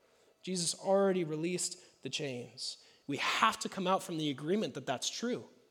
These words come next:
We have to come out from this agreement like, "Gosh, I'm never gonna get, I'm never gonna get over this. I'm never gonna be able to get through this." We have to stop agreeing with that. It's nonsense.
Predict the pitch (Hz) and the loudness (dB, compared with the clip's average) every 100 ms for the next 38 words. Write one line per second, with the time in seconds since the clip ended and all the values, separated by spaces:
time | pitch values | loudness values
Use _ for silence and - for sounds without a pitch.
0 | _ _ _ _ - 170 - 220 240 240 | _ _ _ _ 0 4 10 10 10 6
1 | 233 214 214 214 202 190 170 180 220 202 | 2 6 6 6 2 2 2 4 4 4
2 | 165 131 - - - _ - - - - | 0 -4 -8 -20 -20 _ -12 -6 -4 -2
3 | 165 151 156 147 143 131 - - 151 151 | -2 -2 -2 -4 -4 -4 -6 -10 -6 -4
4 | 135 131 117 120 117 117 113 - - _ | -4 -6 -4 -6 -6 -8 -8 -10 -12 _
5 | _ _ _ _ _ _ _ _ - 156 | _ _ _ _ _ _ _ _ -14 -6
6 | 147 151 143 135 135 123 123 - 156 147 | -4 -2 -4 -4 -6 -6 -10 -12 -8 -6
7 | 113 - - - - - 139 - 202 214 | -6 -8 -10 -16 -20 -10 -4 4 4 4
8 | 185 - 156 131 120 147 208 190 - 127 | -2 0 0 -2 -6 0 0 0 -2 -6
9 | - - 131 139 214 208 - 107 - | -6 -8 -4 2 2 2 0 -4 -10